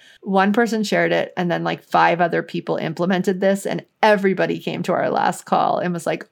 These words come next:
"Oh my gosh, this is so amazing." And a lot of the times it was the people with kids who were trying to eat one way and the kids were eating a different way, and they were trying to put together dinners, and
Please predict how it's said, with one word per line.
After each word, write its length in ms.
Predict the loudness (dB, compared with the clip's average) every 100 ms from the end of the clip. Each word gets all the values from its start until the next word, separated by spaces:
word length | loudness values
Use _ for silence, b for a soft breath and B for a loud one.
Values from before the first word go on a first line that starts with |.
| 0
"Oh 200 | 2 2
my 160 | 0
gosh, 420 | -2 -2 -4 -8 -12
this 260 | -4 -4 -2
is 140 | -4
so 420 | -4 0 0 0 0
amazing." 640 | 0 0 0 0 -2 -2
And 120 | -2 0
a 120 | 2
lot 260 | 4 4
of 100 | 4
the 120 | -2 -2
times 320 | 0 0 -2
it 80 | -4
was 100 | -4
the 80 |
people 400 | -4 -4 0 0
with 240 | 0 -2 -4 B B B B
kids 520 | 0 2 2 0 -4
who 340 | -2 -2 -4 -6
were 160 | -4 -2
trying 220 | -2 -4
to 40 |
eat 100 | -2
one 220 | 0 0 0
way 300 | 0 0 -2
and 120 | -4
the 60 |
kids 260 | -4 -4 -2
were 60 | -4
eating 200 | -2 -2
a 40 |
different 300 | 0 -2 0
way, 200 | 0 2
and 120 | 0
they 80 | -2
were 80 | -4
trying 220 | -2 -4
to 60 | -4
put 140 | -6
together 300 | -4 -2 -2
dinners, 500 | 0 0 0 -2 -6
and 260 | -8 -10